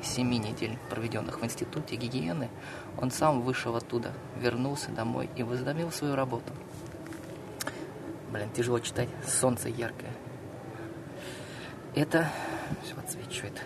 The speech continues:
Это не означает, что он полностью выздоровел после семинедельного курса лечения.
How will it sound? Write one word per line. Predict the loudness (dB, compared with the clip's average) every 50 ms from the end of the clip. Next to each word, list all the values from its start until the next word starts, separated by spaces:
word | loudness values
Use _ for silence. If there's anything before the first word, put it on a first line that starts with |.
| -6 -4 0
Это | -2 0 2 4 6
не | 10 10
означает, | 10 10 8 4 2 4 2 2 2 2
что | 0 2 4 4
он | 4 4 4 0 -8 -6 2
полностью | 4 4 4 4 2 0 0 -2 2 2 2 2
выздоровел | 2 -2 -2 0 0 0 2 2 2 2 2 2
после | 0 0 0 0 -2
семинедельного | -2 -2 0 2 2 4 4 4 4 4 6 4 4
курса | 2 2 0 0 0 0 -2 -2
лечения. | -2 -2 -2 -2 -2 -2 -4 -6